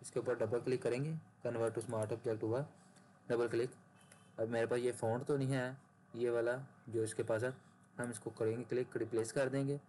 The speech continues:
कुछ भी लिख दें, मार्स लिख देते हैं हम, एम ए आर एस, ठीक है ना, Mars, या तो बड़ा लिख ले या छोटा लिख ले, कुछ भी। ओके, अभी हम करेंगे control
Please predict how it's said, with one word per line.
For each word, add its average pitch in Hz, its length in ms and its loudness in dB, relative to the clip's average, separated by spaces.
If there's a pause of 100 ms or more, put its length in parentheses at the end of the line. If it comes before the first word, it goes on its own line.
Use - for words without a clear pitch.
(400)
कुछ 165 160 0
भी 156 60 4
लिख 127 200 2
दें, 135 140 0 (920)
मार्स 117 280 0
लिख 131 160 2
देते 131 220 0
हैं 127 60 2
हम, 131 120 -2 (1400)
एम 117 180 -6 (100)
ए 110 140 0 (260)
आर 95 280 -8
एस, 92 200 -12 (440)
ठीक 120 100 -2
है 139 60 2
ना, 143 160 -2
Mars, 123 280 0 (1160)
या 113 220 2
तो 113 140 2
बड़ा 110 220 2
लिख 113 180 0
ले 117 100 2
या 113 120 2
छोटा 123 240 -2
लिख 127 200 -2
ले, 120 80 -2
कुछ 127 240 -4
भी। 135 100 -6 (1300)
ओके, 110 240 0
अभी 110 220 2
हम 110 140 2
करेंगे 104 320 0
control 104 360 0